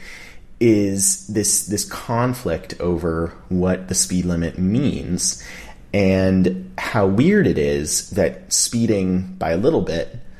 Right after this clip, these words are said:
you know, obviously not reckless driving, but just speeding by, like, say, five miles per hour, is this totally benign thing that nobody cares about, but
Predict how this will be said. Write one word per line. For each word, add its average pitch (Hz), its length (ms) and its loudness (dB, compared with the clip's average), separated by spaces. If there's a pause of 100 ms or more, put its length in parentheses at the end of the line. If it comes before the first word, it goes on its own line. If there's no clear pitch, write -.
(180)
you 87 60 -2
know, 80 60 0
obviously 82 380 0
not 80 220 -4
reckless 87 340 -2
driving, - 380 -6
but 80 160 -6
just - 260 -4
speeding 85 380 -2
by, 76 100 -2
like, - 220 -6
say, - 160 -4
five 92 340 0
miles 80 240 -2
per - 140 -8
hour, 80 420 -4 (560)
is 104 220 4
this 101 220 0
totally 123 480 2
benign 92 520 2
thing 82 560 -2 (120)
that 95 120 4
nobody 87 260 0
cares 143 300 0
about, 73 560 -4
but 90 400 -2